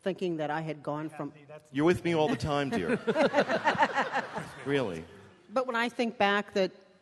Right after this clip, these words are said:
Speaker 1: you know, not all that many years ago, I wasn't into Disney at all. And now, you know,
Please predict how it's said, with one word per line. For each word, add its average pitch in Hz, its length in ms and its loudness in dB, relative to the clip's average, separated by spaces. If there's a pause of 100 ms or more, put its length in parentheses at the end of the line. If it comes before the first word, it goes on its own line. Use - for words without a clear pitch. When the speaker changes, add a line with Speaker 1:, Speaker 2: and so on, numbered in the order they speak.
(100)
Speaker 1:
you 175 100 2
know, 147 220 -4 (320)
not 170 260 -2 (160)
all 165 160 2
that 160 180 -2
many 165 220 -2
years 170 240 -2
ago, 143 300 -4
I 156 160 -2
wasn't 156 320 -4
into 147 240 -8
Disney 151 560 -6 (200)
at 147 220 -6
all. 139 720 -4 (380)
And 160 120 -2
now, 156 440 -4 (360)
you 170 120 -6
know, 139 160 -8